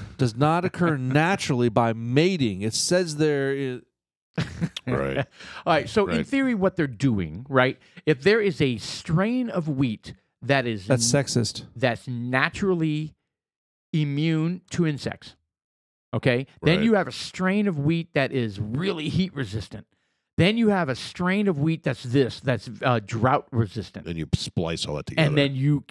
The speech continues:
Speaker 1: you're taking all these, these, these characteristics of all these different wheats and you're putting them together and genetically modifying it.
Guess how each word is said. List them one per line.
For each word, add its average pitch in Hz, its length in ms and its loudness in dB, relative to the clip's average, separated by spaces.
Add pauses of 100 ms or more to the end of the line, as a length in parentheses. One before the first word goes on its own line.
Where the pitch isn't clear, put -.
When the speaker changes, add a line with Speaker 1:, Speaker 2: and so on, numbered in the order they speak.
Speaker 1:
you're 113 320 -2 (160)
taking 185 380 2
all 202 200 4
these, 156 320 -2 (240)
these, 123 400 -2 (300)
these 110 260 -6 (300)
characteristics 175 760 0
of 127 100 0
all 127 140 4
these 120 180 -4
different 160 300 -2
wheats - 380 -4 (260)
and 120 100 0
you're 113 120 0
putting - 220 4
them 170 120 0
together 151 540 2
and 117 240 0
genetically 143 480 0
modifying 113 640 -2
it. 101 160 -8